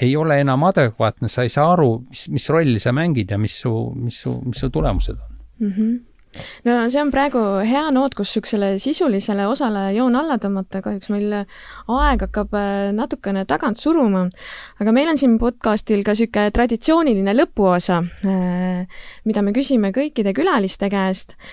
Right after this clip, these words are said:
Speaker 2: Ja, ja see traditsiooniline osa koosneb siis kolmest küsimusest. Ja esimene küsimus, mis ma mõlemalt teil küsin, et, äh, mis on see juhtimisraamat,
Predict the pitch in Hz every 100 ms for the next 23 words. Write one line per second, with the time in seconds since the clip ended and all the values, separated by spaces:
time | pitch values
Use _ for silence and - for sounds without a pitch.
0 | - - - 208 202 196 190 190 190 185
1 | 185 - 202 202 196 196 208 220 240 226
2 | 285 302 226 240 277 214 220 220 220 -
3 | 311 339 269 196 - 330 320 180 185 185
4 | - - 196 196 196 190 190 - 302 294
5 | 226 320 349 208 214 214 220 214 311 349
6 | 202 - 190 - 370 339 208 185 180 -
7 | 202 185 - - - - - - - 233
8 | 233 220 220 214 - 285 381 302 277 381
9 | 381 247 214 277 330 277 180 -